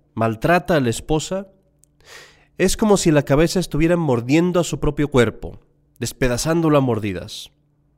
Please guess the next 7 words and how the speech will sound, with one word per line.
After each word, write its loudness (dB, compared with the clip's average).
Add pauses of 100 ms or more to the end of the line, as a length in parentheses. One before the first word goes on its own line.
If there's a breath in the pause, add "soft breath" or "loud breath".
(680)
Qué -6
monstruoso -2
sería 0
esto -6
y -4
qué -8
destructivo -10